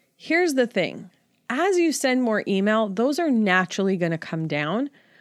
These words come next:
but that's okay as long as your unsub and spam rate stay below those benchmarks and your revenue is going up. Now, if your open rate starts to get into single digits, then you definitely wanna pull back.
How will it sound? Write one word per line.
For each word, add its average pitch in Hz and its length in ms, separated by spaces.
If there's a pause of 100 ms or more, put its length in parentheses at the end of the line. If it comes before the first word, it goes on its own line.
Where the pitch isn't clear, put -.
(140)
but - 140
that's 330 260
okay 247 800
as 202 140
long 226 200
as 311 140
your 254 220
unsub 208 480
and 180 120
spam 180 460
rate 220 260
stay 226 320
below 214 380
those 165 240
benchmarks - 680
and 185 200
your 185 180
revenue 196 720
is 170 160
going 160 340
up. - 300 (540)
Now, 226 260
if 226 140
your 214 160 (100)
open 370 320
rate 240 280
starts 208 360
to 226 80
get 196 160
into 185 260
single 165 440
digits, 339 580
then 208 240
you 170 320
definitely 208 600
wanna 165 380
pull 151 280
back. - 460